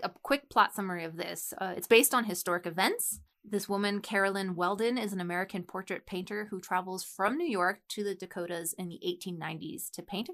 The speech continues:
portrait of Sitting Bull, an aging Lakota leader who was near surrender in the Battle of Lands with the American Army.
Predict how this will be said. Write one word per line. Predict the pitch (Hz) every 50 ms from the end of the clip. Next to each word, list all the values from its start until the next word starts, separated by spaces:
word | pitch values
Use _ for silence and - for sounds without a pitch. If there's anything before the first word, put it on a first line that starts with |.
| - _
portrait | - 175 175 - 190 196 190 -
of | - 185 185
Sitting | - - - - 370 - 415 320 226
Bull, | 170 160 - - - - - - _ _ _ _ _ _ _ _ _ _ -
an | 196 196 -
aging | 190 202 214 208 233 220 202
Lakota | 190 185 - - 220 240 254 254 220
leader | 190 185 185 170 156 165 180 202 -
who | 202 185
was | 180 180 - - -
near | 185 185 185 185 190
surrender | - - 190 165 160 160 180 175 160 156 151
in | - 170 165
the | 156
Battle | - 160 170 180 180 165
of | 151 151 160
Lands | 160 165 165 165 156 151 - - -
with | 160 -
the | 156 160
American | 156 156 151 151 151 - 156 151
Army. | - - 160 165 160 156 - - - 170